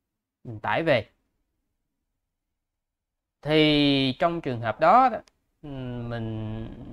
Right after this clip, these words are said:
theo cái, cái luật bản quyền á, thì mình không có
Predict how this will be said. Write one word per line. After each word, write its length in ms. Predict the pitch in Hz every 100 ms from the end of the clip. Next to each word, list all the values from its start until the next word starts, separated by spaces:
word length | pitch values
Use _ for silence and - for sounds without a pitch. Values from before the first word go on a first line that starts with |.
| 123 -
theo 260 | 151 147
cái, 220 | 143 175 180
cái 140 | 190
luật 180 | 160 -
bản 260 | 117 131 175
quyền 260 | 143 123
á, 60 | 139 - _ _ _ _
thì 120 | 120 117
mình 160 | 113
không 180 | 104 147
có 120 | -